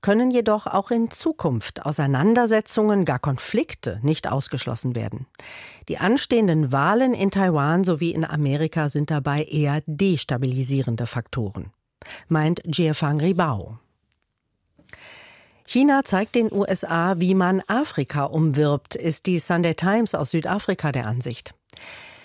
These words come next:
Südafrika und China beziehen zunehmend gemeinsam Position zu internationalen Angelegenheiten. China kündigt nicht nur an, sondern liefert auch. Das Gleiche kann über andere Partner eher nicht gesagt werden, die Chinas Wettbewerber sind.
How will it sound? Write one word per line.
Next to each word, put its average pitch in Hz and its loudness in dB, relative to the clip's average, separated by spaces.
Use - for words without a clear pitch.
Südafrika 240 2
und 214 2
China 240 2
beziehen 208 2
zunehmend 220 2
gemeinsam 180 4
Position 185 0
zu 170 0
internationalen 151 2
Angelegenheiten. 113 -2
China 196 2
kündigt 170 0
nicht 160 -2
nur 165 0
an, 165 2
sondern 156 2
liefert 160 -2
auch. 107 -8
Das 208 0
Gleiche 214 2
kann 220 2
über 190 2
andere 196 4
Partner 226 0
eher 226 2
nicht 254 0
gesagt 185 0
werden, 160 2
die 156 0
Chinas 156 0
Wettbewerber 135 0
sind. 120 -2